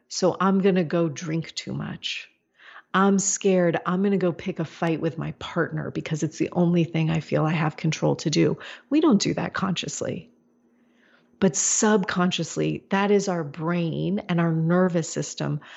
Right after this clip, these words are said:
grasping for some sort of control in an uncontrollable moment. And conversely, what a meditation practice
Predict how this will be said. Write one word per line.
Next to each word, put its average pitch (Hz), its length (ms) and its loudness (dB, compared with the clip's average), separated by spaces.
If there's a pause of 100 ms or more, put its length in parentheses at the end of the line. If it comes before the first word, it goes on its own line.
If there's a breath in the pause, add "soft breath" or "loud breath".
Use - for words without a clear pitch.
(300 loud breath)
grasping 185 760 2
for 175 220 -6
some 208 840 0
sort 175 420 0
of 165 120 -2
control 160 840 -2 (380 soft breath)
in 180 120 6
an 175 200 4
uncontrollable 160 840 0
moment. 143 400 -6 (1700 loud breath)
And 190 160 4
conversely, 208 1300 0 (480 soft breath)
what 196 200 4
a 202 60 6
meditation 202 960 2
practice 170 680 -6